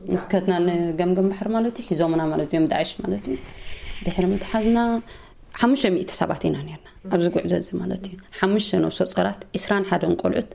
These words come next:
ተረፈ መንእሰያት ኣወዳትን ኣዋልድን ማለት እዩ። ኣብ ሰዓት እዚ፣ እ፣ ምስ-፣ እሶም ምስ ሓዙና፣ ከምዚ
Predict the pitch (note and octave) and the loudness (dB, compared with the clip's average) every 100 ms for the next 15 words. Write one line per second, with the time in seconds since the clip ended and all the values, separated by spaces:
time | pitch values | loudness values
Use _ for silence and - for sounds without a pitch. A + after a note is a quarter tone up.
0 | - - E3+ E3+ A3+ G#3 F#3 - - E3+ | -8 -2 0 0 0 2 4 2 0 -2
1 | - - - F#3 F#3 - - A3 A3+ - | -4 -10 -4 -2 0 -4 -4 -2 0 2
2 | D#2+ E2 - D#2 - - - - - - | 2 0 0 0 -2 -6 -14 -20 -20 -20
3 | - - - - - - - - - - | -20 -20 -20 -20 -20 -20 -20 -20 -20 -20
4 | - - F#3 - - A3 A3+ A3+ G#3 B3 | -8 -2 0 0 0 0 0 0 2 2
5 | B3 - - - - E3+ E3+ F3 F3+ - | 2 -2 -10 -6 -2 0 2 2 2 0
6 | - - - - - - F#3+ F#3+ - A#3 | -6 -20 -20 -20 -4 2 2 2 2 4
7 | A3+ G#3+ - G3 G#3 G#3 F3+ F#3 F3 | 2 0 0 2 2 2 2 4 2